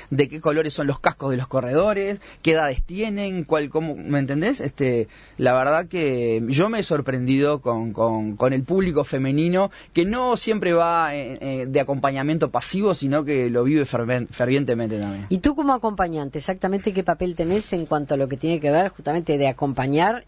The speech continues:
Speaker 2: y de ayudar a, en esa
Speaker 1: Exactamente.
Speaker 2: parte de la información, ¿no?
Speaker 1: De la información, del asesoramiento, de qué hacer en San Pablo. Eh, eh, yo estoy coordinando desde el día que llego, yo me voy con el grupo en el avión, me vuelvo en el grupo con el avión, estoy alojado en el mismo hotel que ellos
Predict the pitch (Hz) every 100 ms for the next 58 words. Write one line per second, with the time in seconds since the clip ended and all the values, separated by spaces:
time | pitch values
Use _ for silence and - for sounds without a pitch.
0 | - 160 151 139 139 127 139 143 175 233
1 | 135 - 160 170 180 170 170 180 196 165
2 | 147 131 131 120 - 247 175 139 151 135
3 | 131 127 113 107 - 180 196 190 131 117
4 | 151 - 110 120 147 170 175 175 160 147
5 | 143 123 131 147 - 127 123 113 127 151
6 | 160 156 156 151 147 135 - - - 123
7 | 123 123 123 120 120 131 165 214 180 156
8 | 147 165 226 220 147 127 135 151 127 170
9 | 202 156 131 127 131 120 127 135 123 120
10 | 113 131 160 190 131 117 139 165 147 123
11 | 120 120 110 117 117 113 143 202 180 -
12 | - 190 202 170 131 - 143 123 117 127
13 | 127 110 123 107 117 127 147 180 220